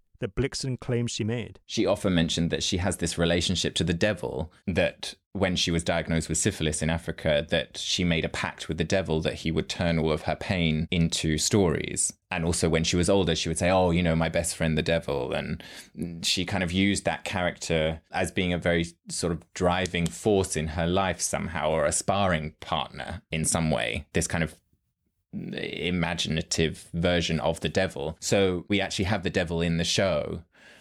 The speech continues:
Speaker 2: as being kind of the puppeteer or the, the, the, the ringmaster of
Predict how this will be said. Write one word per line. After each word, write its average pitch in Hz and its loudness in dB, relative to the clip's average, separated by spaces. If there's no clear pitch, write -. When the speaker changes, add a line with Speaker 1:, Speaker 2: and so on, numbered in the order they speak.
Speaker 2:
as 90 -2
being 90 4
kind 90 -2
of 80 -4
the 82 2
puppeteer 90 2
or 80 4
the, 80 2
the, 82 0
the, 80 -2
the 50 -4
ringmaster 87 2
of 82 -6